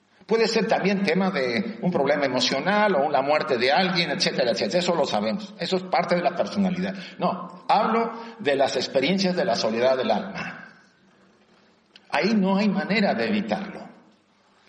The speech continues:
Es parte del proceso. Porque nosotros hemos llegado solos y solo nos vamos a ir. Plotino decía, "El vuelo del solo al solo".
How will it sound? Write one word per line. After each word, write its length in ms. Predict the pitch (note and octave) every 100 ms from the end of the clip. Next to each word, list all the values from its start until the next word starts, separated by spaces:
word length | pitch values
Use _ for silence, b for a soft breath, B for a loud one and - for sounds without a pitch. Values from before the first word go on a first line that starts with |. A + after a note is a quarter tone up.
| _
Es 120 | D#3 -
parte 360 | G3 G#3 G3
del 160 | F3 D3
proceso. 520 | C3 B2+ B2+ - F2+ - - - _ B B B
Porque 240 | D#3 -
nosotros 460 | D#3+ - F#3+ E3+ -
hemos 200 | F3 E3+
llegado 340 | D#3+ D#3 D#3+
solos 420 | D#3 E3+ E3+ F3 D#3
y 60 |
solo 300 | - E3 D#3
nos 160 | D3+ C3
vamos 340 | C#3+ B2 -
a 80 | A2+
ir. 160 | A2+ F#2 - - - _ b b b b b
Plotino 420 | D#3+ E3+ G#3 F3+
decía, 840 | C#3 - F3 C3+ - - - - B B
"El 180 | C#3 C3
vuelo 280 | D3 G3+ F#3
del 180 | C3+ B2
solo 540 | - F#3 F3 F3 -
al 140 | A#2+
solo". 640 | - C#3+ G#2+ E2 C2+ -